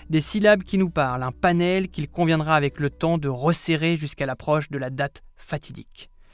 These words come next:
Le plus dur reste à faire. Soumettre cette sélection à l'entourage relève de la sortie de tranchée aux éparges. La famille affûte ses arguments, tandis que les amis lâchent la bride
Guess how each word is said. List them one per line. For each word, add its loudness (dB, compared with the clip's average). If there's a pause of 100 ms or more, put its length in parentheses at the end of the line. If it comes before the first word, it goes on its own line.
(260)
Le 0
plus 0
dur 2
reste 0
à -2
faire. -12
Soumettre 2
cette -8
sélection -2
à 0
l'entourage 2 (300)
relève 6
de -2
la 0
sortie 0
de 2
tranchée -2 (240)
aux 2
éparges. -4 (560)
La -2
famille 0 (140)
affûte -6
ses -2
arguments, 0
tandis 0
que 0
les 2
amis 4
lâchent 2
la 0
bride 0